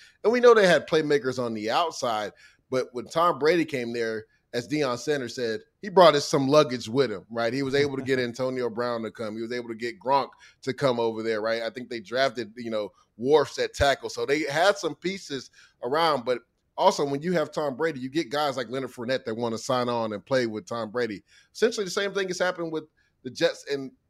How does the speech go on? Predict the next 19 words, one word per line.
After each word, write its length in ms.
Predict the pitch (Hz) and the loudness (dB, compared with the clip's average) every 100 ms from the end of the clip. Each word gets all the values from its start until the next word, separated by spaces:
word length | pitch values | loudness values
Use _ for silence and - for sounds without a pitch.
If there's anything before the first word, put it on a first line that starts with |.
| _ | _
you 100 | 147 | -6
know, 380 | 135 127 120 113 - | -2 0 -2 -6 -4
Aaron 260 | 151 143 127 | -4 -4 -2
Rodgers. 480 | 165 202 135 107 - _ _ 131 | 0 0 -2 -10 -18 _ _ -6
Odell 240 | 143 160 | -2 -2
Beckham 480 | 120 156 226 180 151 | 2 2 2 -2 -6
was 140 | 135 | -6
flirt-, 420 | - 156 202 139 - | -4 0 0 0 0
flirting 460 | 170 226 147 117 - | 2 2 0 -6 -8
with 160 | 135 - | -8 -4
coming 300 | 151 139 127 | -2 -2 -6
to 60 | 127 | -6
play 220 | - 175 | -2 -2
for 180 | - 151 | -2 -6
the 80 | 123 | -4
New 140 | 117 | -6
York 240 | 101 90 | -8 -8
Jets, 260 | - 95 - | -10 -12 -10
but 200 | 113 | -10